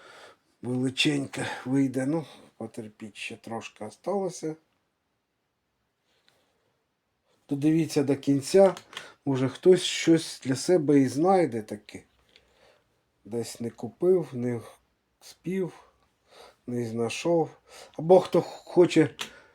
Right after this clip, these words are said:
спочатку нач-, ну, почати колекціонувати, ось для вас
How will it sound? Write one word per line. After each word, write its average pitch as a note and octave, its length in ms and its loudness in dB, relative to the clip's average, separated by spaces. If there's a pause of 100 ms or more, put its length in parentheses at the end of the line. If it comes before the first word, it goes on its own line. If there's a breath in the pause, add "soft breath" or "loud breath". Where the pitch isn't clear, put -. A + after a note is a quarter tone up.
(400 loud breath)
спочатку F3 760 4
нач-, D#3 420 6
ну, G#3 260 2 (520 loud breath)
почати C3+ 600 0 (1160)
колекціонувати, C3+ 1000 2
ось E3 320 -4
для C3+ 160 -2
вас D#3 560 -4